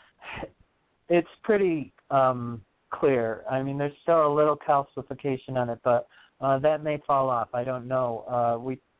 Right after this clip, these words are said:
you know, oh, not that I chipped it or whatever. Um, I don't know how it actually, uh,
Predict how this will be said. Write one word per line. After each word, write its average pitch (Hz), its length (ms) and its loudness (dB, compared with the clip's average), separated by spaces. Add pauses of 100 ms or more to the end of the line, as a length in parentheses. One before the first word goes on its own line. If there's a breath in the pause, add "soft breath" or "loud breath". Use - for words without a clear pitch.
(200)
you 135 140 -4
know, 123 460 -2
oh, 127 300 -10 (300)
not 139 320 -2
that 143 100 0
I 117 120 -2 (180)
chipped 139 300 -6
it 113 180 -2
or 110 200 -4
whatever. 113 580 -2 (400 loud breath)
Um, 117 380 2 (120)
I 135 120 4
don't 156 140 0
know 131 140 0
how 117 220 0
it 107 200 -6
actually, 104 520 -10 (180)
uh, 107 360 -2